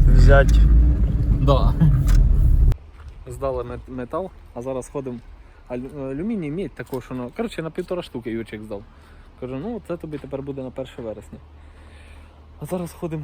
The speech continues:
Speaker 2: дивимося, думаю, в металі завжди можна щось вибрати. Тільки що зустрів одного дядька тут, кажу, о, ви теж тут? Він каже, да, каже.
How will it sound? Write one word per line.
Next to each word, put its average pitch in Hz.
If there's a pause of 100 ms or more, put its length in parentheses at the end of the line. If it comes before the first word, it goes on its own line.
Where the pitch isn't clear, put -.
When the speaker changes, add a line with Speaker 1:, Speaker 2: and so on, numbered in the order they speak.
(140)
Speaker 2:
дивимося, 143
думаю, 135
в 127
металі 139
завжди 135
можна 135
щось -
вибрати. 117
Тільки 131
що 127
зустрів 127
одного 123
дядька 120
тут, 110 (120)
кажу, 123
о, 135
ви 127
теж 143 (120)
тут? 113
Він 117
каже, 120
да, 123
каже. 104